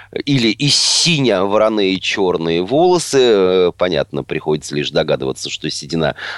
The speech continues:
вряд ли исчезла естественным способом. Э, но выглядит он вполне, э, еще раз подчеркну, моложаво для своих, э, семидесяти семи, семидесяти восьми в этом году ему исполнится, э, лет. Э, но манера общения такая же, достаточно резкая,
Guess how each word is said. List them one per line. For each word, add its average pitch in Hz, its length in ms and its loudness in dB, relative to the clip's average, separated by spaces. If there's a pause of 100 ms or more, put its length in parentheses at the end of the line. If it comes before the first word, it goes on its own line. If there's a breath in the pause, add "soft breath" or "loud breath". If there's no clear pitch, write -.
(120)
вряд 85 360 0
ли 78 200 -2
исчезла 71 400 -4
естественным 107 720 -2
способом. 90 720 0 (260 loud breath)
Э, 107 220 4
но 127 180 0
выглядит 165 460 -4
он 139 120 0
вполне, 123 880 0 (320 loud breath)
э, 87 340 2 (160)
еще 92 260 -4
раз - 140 -6
подчеркну, - 460 -6
моложаво 90 640 0
для 67 200 -6
своих, 69 540 -4
э, 67 220 -2
семидесяти 73 640 -8 (220 loud breath)
семи, 113 380 -2
семидесяти 78 460 -6
восьми 113 380 0
в 104 40 2
этом 76 240 -2
году 73 220 -2
ему 69 200 -2
исполнится, 67 520 -4
э, 69 560 2
лет. 78 340 0 (300 loud breath)
Э, 82 440 4
но 156 600 2
манера 139 560 0
общения 123 340 -6
такая 131 480 -2
же, - 160 -6
достаточно - 520 -6
резкая, 101 500 -4